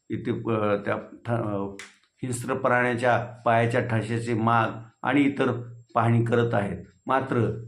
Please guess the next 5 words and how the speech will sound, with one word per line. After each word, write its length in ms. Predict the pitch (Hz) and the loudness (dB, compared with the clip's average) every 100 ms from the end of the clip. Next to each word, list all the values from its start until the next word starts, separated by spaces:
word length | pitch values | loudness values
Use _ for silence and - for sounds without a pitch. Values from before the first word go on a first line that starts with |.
| - | -2
अजूनही 800 | 113 117 147 160 131 95 - - _ _ _ _ _ _ _ _ _ _ _ - | 0 4 4 4 2 -2 -4 -14 _ _ _ _ _ _ _ _ _ _ _ -2
या 100 | 131 | 2
वा-, 300 | 127 107 - - | 4 4 0 -2
वासराचा 600 | 117 110 135 147 - 165 160 | 0 0 2 2 2 2 4
फडशा 360 | 139 - 123 | 2 4 2